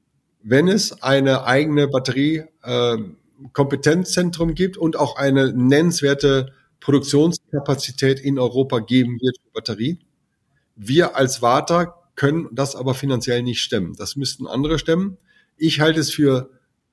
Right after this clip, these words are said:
sehr, sehr wichtig, weil ich glaube, es ist eine Schlüsseltechnologie und sich da zu hundert Prozent von Exporten abhängig zu machen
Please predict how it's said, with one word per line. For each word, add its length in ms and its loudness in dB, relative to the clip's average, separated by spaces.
sehr, 240 6
sehr 260 2
wichtig, 440 -4
weil 160 -2
ich 160 -10
glaube, 280 2
es 120 -4
ist 140 -6
eine 60 -2
Schlüsseltechnologie 920 -6
und 140 0
sich 200 2
da 160 0
zu 140 -2
hundert 260 0
Prozent 380 0
von 120 -4
Exporten 560 -2
abhängig 360 -10
zu 100 -14
machen 240 -16